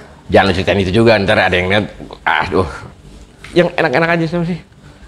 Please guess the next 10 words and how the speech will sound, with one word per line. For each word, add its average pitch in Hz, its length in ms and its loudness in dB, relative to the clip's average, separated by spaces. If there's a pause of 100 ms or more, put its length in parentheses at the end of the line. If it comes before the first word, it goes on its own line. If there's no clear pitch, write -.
(280)
Nah, 95 120 -2
itu 120 120 2
mah 131 200 0
gua, 123 160 0 (420)
di 113 100 0
banyol-banyolan 127 680 4
aja, 151 100 4
banyol-banyolan 131 640 4
kalau 110 160 0
gua, 107 180 0